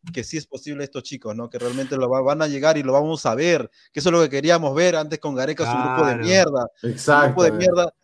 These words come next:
Speaker 1: su grupo de mierda de borrachos, cevicheros, toda esa huevada ya se acabó, gracias a Dios. Ya se acabó toda esa argolla de mierda. Y seguramente, ga-, este, Cueva va a llegar y se va a ir a la concha de su madre, ¿no?
Speaker 2: No,
Speaker 1: <laughs> Porque,
Speaker 2: pues, señor,
Speaker 1: porque
Speaker 2: respeto.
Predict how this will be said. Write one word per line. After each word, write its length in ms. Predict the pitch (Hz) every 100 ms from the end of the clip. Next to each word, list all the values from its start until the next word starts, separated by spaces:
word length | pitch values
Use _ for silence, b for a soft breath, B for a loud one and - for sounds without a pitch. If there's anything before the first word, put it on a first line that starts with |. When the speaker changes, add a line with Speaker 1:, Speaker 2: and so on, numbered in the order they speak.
| _
Speaker 1:
su 120 | _ 135
grupo 280 | 160 170
de 80 | 156
mierda 280 | 156 170 170
de 60 | 147
borrachos, 640 | 127 165 175 170 - 139
cevicheros, 720 | 135 123 - 165 170 170 147
toda 120 | - 165
esa 120 | 165
huevada 300 | 143 156 156
ya 80 | 160
se 80 | 165
acabó, 400 | - 113 156 147
gracias 300 | 139 139 135
a 100 | 117
Dios. 400 | 147 139 113 _ _ _ _
Ya 80 | 139
se 80 | 165
acabó 260 | 143 156
toda 100 | 165
esa 140 | 151 139
argolla 300 | 135 160 143
de 120 | 113
mierda. 540 | 131 175 160 120 107 _ _
Y 80 | 123
seguramente, 520 | 131 147 151 160 151
ga-, 200 | 131 131
este, 380 | 127 120 127 120
Cueva 300 | 170 175 160
va 80 | 160
a 40 |
llegar 320 | 160 160 170
y 60 | 151
se 100 | 139
va 60 |
a 60 | 147
ir 60 | 165
a 40 |
la 140 | 147
concha 320 | - 165 160 151
de 80 |
su 100 | 135
madre, 340 | 139 170 147 131
¿no? 160 | 151 - 165
Speaker 2:
No, 100 | 113
Speaker 1:
<laughs> 280 | 110 120 120
Porque, 80 | -
Speaker 2:
pues, 240 | 123 117
señor, 120 | 147 143
Speaker 1:
porque 220 | 135 123 120
Speaker 2:
respeto. 580 | 120 113 - 135 131